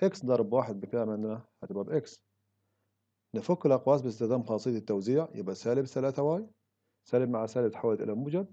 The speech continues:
تمنتاش هيساوي مين؟ يساوي إكس. أنا عايز أحل لإيجاد قيمة واي، يبقى لازم أشيل مين؟ التمنتاش، يعني لازم أطرح تمنتاش من الطرفين، وبالتالي أحصل على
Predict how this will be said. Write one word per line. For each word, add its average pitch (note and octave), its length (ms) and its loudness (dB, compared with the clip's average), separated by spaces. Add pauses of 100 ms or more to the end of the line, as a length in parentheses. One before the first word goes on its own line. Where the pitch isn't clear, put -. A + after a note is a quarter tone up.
(360)
تمنتاش A2+ 680 -2 (520)
هيساوي G#2+ 360 -2
مين؟ G#2+ 360 -4
يساوي G2+ 340 -8
إكس. - 200 -20 (400)
أنا A#2 140 -2
عايز A2+ 200 2
أحل A#2 400 -4 (100)
لإيجاد G#2+ 440 -2
قيمة G2 300 -8
واي، C#3 280 2 (260)
يبقى A2+ 160 2
لازم A#2 320 4
أشيل A2+ 260 -6
مين؟ A2 300 -4
التمنتاش، A#2+ 680 -4 (240)
يعني B2 180 2
لازم B2 260 0
أطرح A#2+ 300 -4
تمنتاش G2+ 600 -6
من G2+ 220 -6
الطرفين، G2+ 680 -2 (320)
وبالتالي C3+ 800 2
أحصل C3 420 -2
على G#2+ 320 -2